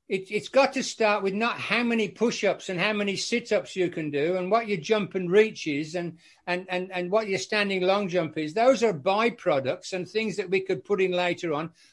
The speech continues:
of a simple movement. Now, I,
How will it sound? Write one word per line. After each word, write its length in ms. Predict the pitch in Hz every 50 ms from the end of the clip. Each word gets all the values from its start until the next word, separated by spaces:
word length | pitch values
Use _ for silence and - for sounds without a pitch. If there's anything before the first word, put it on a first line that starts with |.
| _ -
of 120 | - 175
a 60 | 196
simple 460 | 190 - - 240 254 247 - 220 208
movement. 480 | 190 180 196 226 247 208 180 143 113 - _ _ _ _ _ _ _ _ _ -
Now, 300 | 180 185 185 185 180 180 _ _ _ _ _ _ _ _ _ _ _ _ _ _ _ _ _ _ _ _ _ _ _ _ _ _ _ _ _ _ _ _ _ _ _ _ _ _
I, 140 | 196 202 -